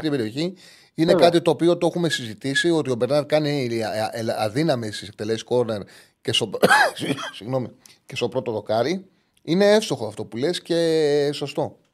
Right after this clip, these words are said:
Speaker 2: Μα άμα δεις, ε, ε, Τάλη, το σώμα του, δεν ξέρω αν είχε αυτό που είχε και ο Μέση. Είναι σώμα, δηλαδή και το ποδαράκι του, είναι πόδι πεντάχρονου κοριτσιού, δηλαδή δεν είναι, δεν έχει πνευμόνια, είναι σαν να είναι ένα, σαν άνθρωπος που δεν έχει αναπτυχθεί πλήρως. Δεν το λέω τώρα ρατσιστικά ή οτιδήποτε.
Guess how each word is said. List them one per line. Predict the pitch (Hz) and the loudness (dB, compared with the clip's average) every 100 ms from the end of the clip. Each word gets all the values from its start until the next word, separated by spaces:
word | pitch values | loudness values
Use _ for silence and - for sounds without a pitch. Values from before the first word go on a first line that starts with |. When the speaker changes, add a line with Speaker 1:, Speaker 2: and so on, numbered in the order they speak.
| _ _ _ _ _ - | _ _ _ _ _ -4
Speaker 2:
Μα | 147 143 | 0 2
άμα | 143 175 196 | 2 0 0
δεις, | 196 | 0
ε, | 196 185 170 151 139 - | 0 2 2 2 0 -4
ε, | 131 | -6
Τάλη, | 135 143 | 0 0
το | 156 | 0
σώμα | 151 147 135 | -2 0 0
του, | 131 | 0
δεν | 180 | -4
ξέρω | - 214 | -2 0
αν | |
είχε | 220 - 185 | 0 0 0
αυτό | 165 175 | 0 -2
που | 160 | -4
είχε | - | -4
και | 156 | 0
ο | 151 | 2
Μέση. | 139 127 - 117 104 _ _ _ | 4 2 -2 -12 -12 _ _ _
Είναι | - 196 220 | -4 0 2
σώμα, | - 175 160 156 156 - | 2 2 2 0 0 2
δηλαδή | 147 175 | 2 2
και | 196 | -2
το | 170 | -4
ποδαράκι | - 151 139 139 135 135 | -2 0 2 2 0 -6
του, | - | -8
είναι | 160 202 202 | -6 -6 -4
πόδι | - 175 180 | 2 2 0
πεντάχρονου | 175 170 196 226 214 | -4 0 0 -2 -4
κοριτσιού, | 180 170 - | -4 -2 0
δηλαδή | 180 180 | 2 2
δεν | 226 220 | 2 0
είναι, | 208 - - | -4 -6 -4
δεν | 165 214 | 0 0
έχει | 220 | 0
πνευμόνια, | - 170 139 120 131 151 156 | 0 0 2 2 2 2 -2
είναι | 180 220 220 | -2 -2 0
σαν | 220 | 0
να | 214 | 0
είναι | 220 | 0
ένα, | 220 220 214 202 _ _ _ | 0 4 4 2 _ _ _
σαν | 190 | 0
άνθρωπος | 214 214 | 0 -4
που | - | -2
δεν | 202 240 | 0 2
έχει | 233 | 2
αναπτυχθεί | 190 165 135 - 135 | 2 0 -4 -6 -8
πλήρως. | 131 127 123 117 120 - | -4 2 4 6 2 0
Δεν | 175 | 0
το | 214 | 2
λέω | 220 208 | 4 4
τώρα | 185 147 | 4 4
ρατσιστικά | 135 120 - - 123 | 4 0 -6 -6 0
ή | 117 | 0
οτιδήποτε. | 113 107 110 - 107 | 0 -6 -6 -6 -6